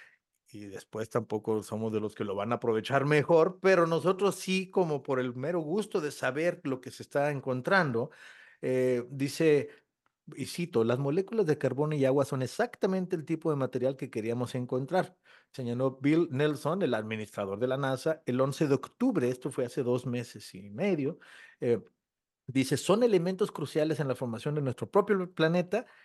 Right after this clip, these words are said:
y nos ayudarán a determinar los orígenes que contribuyeron a generar la vida". Eso es lo que, lo que encontró la misión osiris Rex. Y bueno,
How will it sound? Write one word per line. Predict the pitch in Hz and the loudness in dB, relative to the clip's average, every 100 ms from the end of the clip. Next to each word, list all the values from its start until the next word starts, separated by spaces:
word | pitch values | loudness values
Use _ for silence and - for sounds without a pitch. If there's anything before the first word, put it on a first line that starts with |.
| _ _ _ - | _ _ _ -2
y | 151 | 2
nos | 120 - | 2 0
ayudarán | 110 110 110 143 170 | 2 4 4 4 2
a | 175 | 0
determinar | 151 143 120 120 135 156 | 0 -2 -4 -4 -4 -4
los | 139 | -2
orígenes | 120 165 180 143 143 - | -2 -2 -2 -4 -6 -8
que | - | -4
contribuyeron | 127 113 117 110 123 143 139 | -2 -2 -6 -2 0 0 -2
a | |
generar | - 104 104 120 123 | -4 -6 -2 -2 2
la | 131 | 2
vida". | 107 107 92 - _ _ _ _ - | 2 -2 -6 -14 _ _ _ _ -4
Eso | 165 190 | 0 0
es | |
lo | 180 170 | 0 2
que, | 151 139 143 | 2 2 2
lo | 135 | -4
que | 139 | -2
encontró | 131 127 123 123 139 151 160 - _ - | -4 -4 -4 -4 -2 -2 -4 -20 _ -10
la | 117 | -6
misión | 117 - 147 147 147 | -6 -4 -2 -2 -4
osiris | 117 - 156 151 139 | -10 -6 -4 0 0
Rex. | 120 143 156 - - _ _ _ - | 2 0 0 -6 -20 _ _ _ -6
Y | 127 127 127 | -2 0 0
bueno, | 117 139 131 | 2 2 0